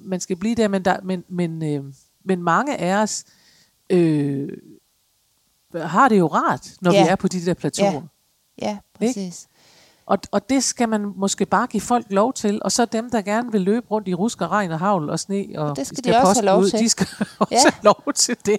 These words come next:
Speaker 2: Og så også sige, at det er okay at være på det samme plateau, lige så længe man vil,
Speaker 1: Jamen,
Speaker 2: så
Speaker 1: det
Speaker 2: længe
Speaker 1: er
Speaker 2: man
Speaker 1: det.
Speaker 2: har det godt.
Speaker 1: Også fordi,
Speaker 2: Ja.
Speaker 1: vil jeg sige, at det er jo også noget med, at vi i dag,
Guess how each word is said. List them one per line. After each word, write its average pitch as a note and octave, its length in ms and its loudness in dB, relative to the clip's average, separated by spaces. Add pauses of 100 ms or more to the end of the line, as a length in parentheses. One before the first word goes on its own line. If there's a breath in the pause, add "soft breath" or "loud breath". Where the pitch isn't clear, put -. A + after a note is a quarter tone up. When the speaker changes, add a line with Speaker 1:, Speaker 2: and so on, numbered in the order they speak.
(180)
Speaker 2:
Og A3+ 200 6
så B3+ 280 6
også C4+ 140 0
sige, C#4 280 2
at A#3+ 120 2
det A#3+ 140 2
er A3 40 6
okay C#4 420 4
at B3 60 -2
være A#3 220 4
på B3 100 0
det G#3+ 100 -4
samme B3+ 260 0
plateau, C#4 460 -4 (160)
lige C#4+ 200 0
så - 220 0
længe A#3 300 0
man G3+ 200 0
vil, G3+ 200 2
Speaker 1:
Jamen, C4+ 80 4
Speaker 2:
så C#4 120 2
Speaker 1:
det G3 80 2
Speaker 2:
længe A#3 160 4
Speaker 1:
er C#4 40 6
Speaker 2:
man C4 100 4
Speaker 1:
det. A#3 80 4
Speaker 2:
har A3 140 4
det F#3 100 -2
godt. G3+ 260 0
Speaker 1:
Også D4+ 320 6
fordi, G3 360 0
Speaker 2:
Ja. G3+ 200 4
Speaker 1:
vil F3+ 80 4
jeg D#3+ 120 4
sige, D3 540 -4
at - 160 -4
det A3+ 60 0
er A3 60 4
jo A3 80 4
også C4 220 0
noget B3+ 200 0
med, A3+ 240 0
at F#3+ 120 -4
vi G3 120 -2
i F#3 40 -4
dag, G#3+ 320 -2